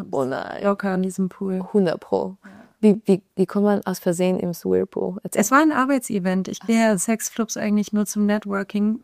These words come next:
Speaker 2: für die <laughs> Arbeit und nicht privat.
Speaker 1: Das halt so ist.
Speaker 2: Ja.
Speaker 1: In unserer Branche.
Speaker 2: Ja.
Speaker 1: Und du bist aus Versehen ins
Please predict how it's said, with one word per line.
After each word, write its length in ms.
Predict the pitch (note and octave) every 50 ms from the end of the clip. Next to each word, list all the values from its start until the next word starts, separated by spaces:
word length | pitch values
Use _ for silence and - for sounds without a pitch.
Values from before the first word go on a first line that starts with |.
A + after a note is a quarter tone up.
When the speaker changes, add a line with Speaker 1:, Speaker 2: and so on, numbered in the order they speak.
| _ _
Speaker 2:
für 120 | - A3
die 160 | G3+ G#3 A#3 -
<laughs> 20 |
Arbeit 720 | G#3 A3+ B3+ A#3 A3+ A#3 G3+ G#3 A3+ D#4 - - - - _ _ _ _ _ -
und 260 | - A#3 C4+ B3+ C4+
nicht 260 | C4 C4+ C4+ - _
privat. 520 | _ - A3+ G3+ F3+ F3 F3 F#3 G3+ C4+ - _ _ _ - A#4 G#4 - _ -
Speaker 1:
Das 140 | B3 -
halt 160 | C4 B3 A#3 -
so 60 | B3+
ist. 300 | B3+ A#3+ G#3+ - - - _ _ -
Speaker 2:
Ja. 380 | B3+ C4 B3+ A#3+ A3+ A#3+ B3 _ _ _ -
Speaker 1:
In 160 | G#3+ G#3 G#3
unserer 300 | G3 F#3 F#3 E3+ D#3+ E3+
Branche. 520 | E3+ E3 E3 D#3+ D#3+ D#3+ - - D3 D#3+ -
Speaker 2:
Ja. 60 | A#3+ A#3 A3 A3 - - - _ _ _ _ -
Speaker 1:
Und 120 | G#3 G#3 F#3+
du 20 |
bist 160 | F#3+ G3+ -
aus 140 | G3+ A3 -
Versehen 340 | A#3+ A3+ A3 A3 G#3+ G#3 - _
ins 380 | - A#3 A3+ A3 - - - -